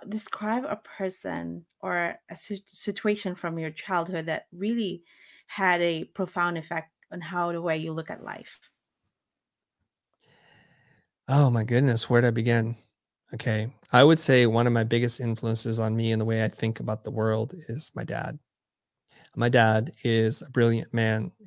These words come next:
Speaker 2: and in other circumstances in life, I think he would have been ultra successful. He's a successful person, but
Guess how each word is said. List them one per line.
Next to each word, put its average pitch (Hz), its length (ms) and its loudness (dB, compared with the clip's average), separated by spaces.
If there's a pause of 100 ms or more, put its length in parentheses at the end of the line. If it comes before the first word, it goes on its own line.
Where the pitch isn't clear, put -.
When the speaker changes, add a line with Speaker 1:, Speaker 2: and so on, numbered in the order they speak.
Speaker 2:
and 110 400 -2
in 117 280 0 (160)
other 143 200 6
circumstances 113 800 -2
in 107 100 -2
life, 107 240 0
I 110 60 -6 (100)
think 117 200 -2
he 117 340 -2 (140)
would 117 120 0
have 110 60 -2
been 107 260 -2 (260)
ultra 117 280 0
successful. 107 720 -6 (220)
He's 135 220 4
a 147 80 10
successful 113 520 2
person, 113 380 0
but 107 220 -2